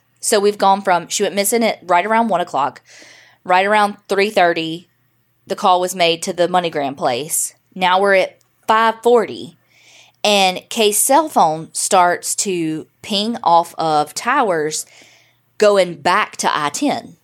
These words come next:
And so they're like, "Well, what's this, what, what's this about? You know, let's see where this goes." Well, at six oh six, there's video footage of Clark driving into the Beau Rivage, getting out, walking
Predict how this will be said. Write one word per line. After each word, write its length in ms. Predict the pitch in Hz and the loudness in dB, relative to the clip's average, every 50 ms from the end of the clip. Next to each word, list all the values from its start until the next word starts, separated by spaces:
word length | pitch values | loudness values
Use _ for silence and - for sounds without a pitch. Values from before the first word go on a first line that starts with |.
| _ _ _ _ _ _ - | _ _ _ _ _ _ -8
And 120 | 202 202 202 | -8 -6 0
so 120 | - 196 185 | 0 2 2
they're 120 | 185 180 | 4 4
like, 220 | 165 160 147 - - | 4 2 2 0 -2
"Well, 120 | 285 277 | -4 -2
what's 200 | 277 294 285 - | -2 -4 -6 -6
this, 200 | - 311 - - - | -12 -10 -10 -10 -8
what, 260 | 294 330 339 - - | -6 -6 -6 -6 -4
what's 240 | 285 359 359 - - | -4 -4 -2 0 0
this 160 | 508 - - | 0 0 0
about? 340 | 175 - 131 120 - - - | -2 0 0 0 0 -2 -4
You 80 | 208 214 | 0 2
know, 140 | 226 254 | 2 2
let's 200 | 277 302 349 339 - | 2 0 -2 -2 -2
see 160 | - 381 370 | -2 0 0
where 200 | 330 330 330 320 | 0 0 0 0
this 200 | 320 370 349 - | 0 -2 -4 -2
goes." 420 | - 151 127 90 78 - - - _ _ _ - - - - - - - _ _ _ _ _ _ | -2 -2 -2 -2 -4 -8 -8 -10 _ _ _ -20 -20 -20 -20 -20 -20 -20 _ _ _ _ _ _
Well, 580 | - 220 220 208 196 185 180 175 190 - _ _ _ _ _ _ _ _ _ _ - - | 2 4 4 6 6 4 2 2 -2 -6 _ _ _ _ _ _ _ _ _ _ -4 0
at 300 | 202 190 - - - - | 2 2 2 0 -2 -8
six 460 | - - - - 254 254 233 - - | -6 -4 -4 0 0 -2 -2 0 0
oh 100 | 208 190 | 0 0
six, 720 | 190 - - - 381 381 247 185 - - - - - - - _ _ _ _ _ _ _ _ _ _ | 0 -2 0 2 2 4 4 2 0 -2 -8 -8 -8 -10 -12 _ _ _ _ _ _ _ _ _ _
there's 200 | - 180 180 175 | -6 -6 -6 -6
video 340 | 170 196 233 285 294 277 254 | -4 -4 -2 2 2 0 0
footage 340 | 247 - 180 180 180 170 - | 0 0 0 0 0 -2 -4
of 140 | - - - | -8 -8 -10
Clark 480 | - - 285 269 208 170 170 - - _ _ _ - - - - _ _ _ _ | -4 0 2 4 4 2 0 -4 -14 _ _ _ -20 -20 -20 -20 _ _ _ _
driving 500 | - - 151 170 180 214 254 247 269 254 | -14 -10 -2 0 0 0 0 0 -2 -4
into 160 | 247 240 233 | -2 -2 -2
the 80 | 202 202 | -4 -2
Beau 160 | 196 190 180 | 0 2 2
Rivage, 840 | 175 170 170 175 214 285 285 202 165 160 165 180 - - - - _ _ _ _ _ _ _ _ _ _ _ _ 175 | 2 2 2 2 2 2 2 2 0 0 -2 -2 -6 -8 -10 -12 _ _ _ _ _ _ _ _ _ _ _ _ -18
getting 360 | 170 185 220 240 302 294 254 190 | -4 0 0 2 2 0 0 0
out, 380 | 160 151 151 156 - - - _ _ _ _ _ _ | 0 2 0 0 -2 -6 -16 _ _ _ _ _ _
walking 960 | - 160 160 165 185 196 208 240 254 - - 302 285 285 285 294 277 277 - | -20 -20 -12 0 4 4 6 6 4 0 -4 -4 -4 -4 -4 -6 -8 -10 -14